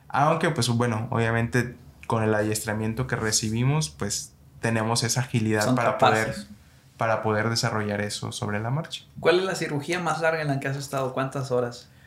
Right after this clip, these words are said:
Speaker 1: Pues bueno, yo creo que fue una cirugía de neuro, fue una tumoración, em, de fosa posterior, y yo creo que aproximadamente fueron como unas ocho horas de cirugía, más o menos,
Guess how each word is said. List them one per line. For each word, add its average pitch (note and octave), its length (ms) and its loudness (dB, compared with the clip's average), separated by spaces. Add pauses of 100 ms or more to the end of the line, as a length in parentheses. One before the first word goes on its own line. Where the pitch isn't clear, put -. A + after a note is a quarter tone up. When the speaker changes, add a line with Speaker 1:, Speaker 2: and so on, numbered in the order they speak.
(520)
Speaker 1:
Pues C#3+ 180 6
bueno, D#3 160 6
yo D3 160 6
creo F3+ 140 0
que F#3 100 4
fue D#3+ 220 2
una F3 200 2
cirugía C#3 600 4
de B2 420 4
neuro, F#3+ 520 2 (200)
fue C3 640 2
una C3+ 320 2
tumoración, A#2+ 840 0 (180)
em, A#2 360 -2 (100)
de A2+ 160 -4
fosa A#2 460 -2
posterior, A#2+ 760 0 (400)
y A#2+ 140 -2
yo A#2+ 160 2
creo C3 140 2
que B2+ 80 2
aproximadamente A#2 800 0
fueron A#2 280 -2
como A#2 180 -6
unas A2+ 480 -6
ocho B2 460 -4
horas C3 300 0
de A#2 80 -2
cirugía, C3+ 520 -6
más F#3+ 260 -6
o F#3+ 40 -4
menos, G#3+ 540 -6